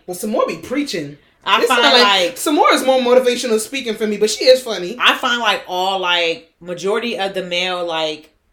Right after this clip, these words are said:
Speaker 2: comedians I find funny. Well, not all of them. I don't really, I don't,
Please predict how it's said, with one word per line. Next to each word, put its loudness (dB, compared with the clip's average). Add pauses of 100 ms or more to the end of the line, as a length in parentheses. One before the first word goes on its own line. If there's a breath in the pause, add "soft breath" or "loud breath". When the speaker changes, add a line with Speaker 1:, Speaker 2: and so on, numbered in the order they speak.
(340)
Speaker 2:
comedians -14
I -12
find -12
funny. -20
Well, -14
not -16
all -12
of -20
them. -20 (760 soft breath)
I 0
don't -4
really, -4
I -12
don't, -12